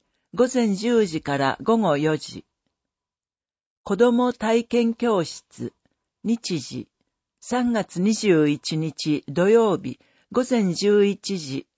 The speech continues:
午後二時。対象、三歳から高校生。費用、五百円。定員、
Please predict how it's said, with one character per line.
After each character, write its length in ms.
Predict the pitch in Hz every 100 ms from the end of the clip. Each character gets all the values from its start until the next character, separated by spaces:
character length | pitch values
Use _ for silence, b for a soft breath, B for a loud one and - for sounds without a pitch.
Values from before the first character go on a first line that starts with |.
| -
午 180 | 233 247
後 220 | 190 135
二 220 | 165 175
時。 320 | - 123 - _ _ _ _ _ _ -
対 200 | 185 190
象、 480 | - 175 170 151 - _ _ _ -
三 300 | - 254 254
歳 280 | 220 185
か 160 | - 156
ら 140 | 156
高 260 | - 220 208
校 300 | - 208 170
生。 460 | - 139 120 113 - _ _ _ _ _ _ -
費 160 | 247 254
用、 380 | 175 131 - _ 160
五 140 | 170
百 380 | 202 226 - 208
円。 320 | 147 123 - _ _ _ _ _ _
定 320 | - 208 214 214
員、 300 | 196 180